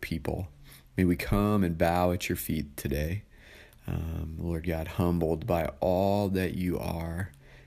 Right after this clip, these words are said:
and all that you do and all the ways that you provide so richly for us.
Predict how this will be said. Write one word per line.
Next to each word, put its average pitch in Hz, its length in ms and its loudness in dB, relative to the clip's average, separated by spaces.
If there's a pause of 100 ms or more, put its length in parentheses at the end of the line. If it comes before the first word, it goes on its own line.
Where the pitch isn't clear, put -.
(140)
and 85 120 0
all 98 360 2
that 95 260 0
you 85 60 -2
do 80 600 -2
and 85 120 -4
all 87 540 0
the 85 100 -4
ways 80 400 -2
that 73 120 -8
you 80 100 -6
provide 78 580 -6
so 101 840 0
richly 87 440 -4
for 80 360 -4
us. - 400 -2